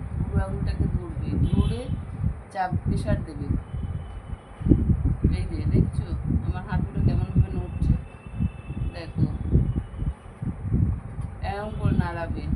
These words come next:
কুড়ি তিরিশ বার এরকম করবে।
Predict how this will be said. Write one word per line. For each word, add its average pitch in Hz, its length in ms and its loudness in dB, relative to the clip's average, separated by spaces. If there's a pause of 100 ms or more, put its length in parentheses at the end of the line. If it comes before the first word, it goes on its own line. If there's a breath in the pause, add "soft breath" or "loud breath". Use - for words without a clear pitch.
(1040)
কুড়ি 240 240 -8 (100)
তিরিশ 226 300 0 (100)
বার 208 180 2 (340)
এরকম - 320 0 (100)
করবে। - 360 2